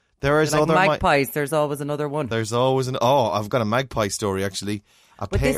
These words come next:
Speaker 2: this, but do you think this, I, I'm there with you, but I'm just saying, does this, does this, 'cause I've been campaigning to get a cat for a, quite a while now.
Speaker 1: No, it doesn't.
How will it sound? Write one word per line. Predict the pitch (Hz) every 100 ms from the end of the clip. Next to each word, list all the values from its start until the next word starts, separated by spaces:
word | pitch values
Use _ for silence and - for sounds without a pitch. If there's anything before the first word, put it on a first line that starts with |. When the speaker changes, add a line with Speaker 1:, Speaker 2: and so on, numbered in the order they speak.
| 175
Speaker 2:
this, | 120 -
but | 196 185
do | 226
you | 247
think | 254 233
this, | 202 -
I, | 165 180 -
I'm | 175
there | 190
with | 175 147
you, |
but | 120 143 -
I'm | 147
just | 147 175
saying, | 170 131
does | - 190 -
this, | 214 - - _ _ _ _ _ 127
does | 180 214 190
this, | 180 180 120 - - _ _ _ _
'cause | 156
I've | 175
been | 165
campaigning | 165 165 165 165 135
to | -
get | 127
a |
cat | - 147
for | - 110 107
a, | 104 -
quite | 151 139
a |
while | 107 131 120
now. | 87 60 - -
Speaker 1:
No, | 113 101
it | 95
doesn't. | 104 87 90 -